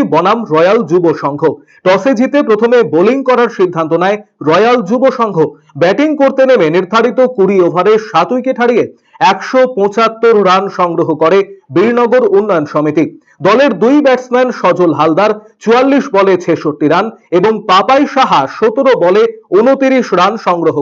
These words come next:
করে। রয়্যাল যুব সংঘের বোলার আকাশ মাহাতো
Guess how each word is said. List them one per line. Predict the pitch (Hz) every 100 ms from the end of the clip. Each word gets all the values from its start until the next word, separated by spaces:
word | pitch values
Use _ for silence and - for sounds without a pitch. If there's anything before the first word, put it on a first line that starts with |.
| 143
করে। | 151 147 - _ -
রয়্যাল | 160 208 277 202
যুব | 208 226 240
সংঘের | 240 240 233 214
বোলার | 226 175 - - 165
আকাশ | 240 247 247
মাহাতো | 170 165 180